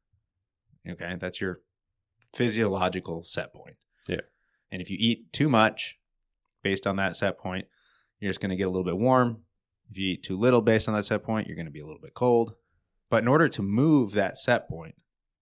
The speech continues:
Speaker 1: you have to give the body the stimulus long enough so that it actually resets that set point. So you have to, like, let's say if you're two hundred pounds and you wanna go to one eighty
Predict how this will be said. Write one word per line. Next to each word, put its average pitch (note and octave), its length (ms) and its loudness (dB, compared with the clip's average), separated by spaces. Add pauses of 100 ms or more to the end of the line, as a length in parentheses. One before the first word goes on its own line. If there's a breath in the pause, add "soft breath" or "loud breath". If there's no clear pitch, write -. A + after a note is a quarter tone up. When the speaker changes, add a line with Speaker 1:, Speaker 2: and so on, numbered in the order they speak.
(180)
Speaker 1:
you G#2 100 -2
have B2 260 4
to G2+ 240 -6 (120)
give A#2 320 -2
the G2 80 -8
body G#2 340 2
the F#2 100 -8
stimulus G2+ 540 -4 (100)
long G#2 240 -2
enough F2+ 420 -6 (720)
so - 160 -8
that G2+ 160 2
it G2+ 120 4
actually G2 280 0
resets G2+ 680 -2
that F2+ 200 -4
set - 220 -4
point. - 220 -18 (880)
So - 120 -6
you A#2 80 4
have C#3 220 8
to, G#2 180 0
like, G2 220 -6
let's A2 200 -4
say A#2 140 4
if G#2+ 100 -2
you're G#2+ 80 -2
two A#2+ 140 -2
hundred G#2 180 2
pounds F#2+ 380 0
and F#2 140 -6
you F#2+ 80 -6
wanna F#2+ 200 -2
go G2 140 0
to F#2 60 2
one F#2 200 -2
eighty F#2 440 -4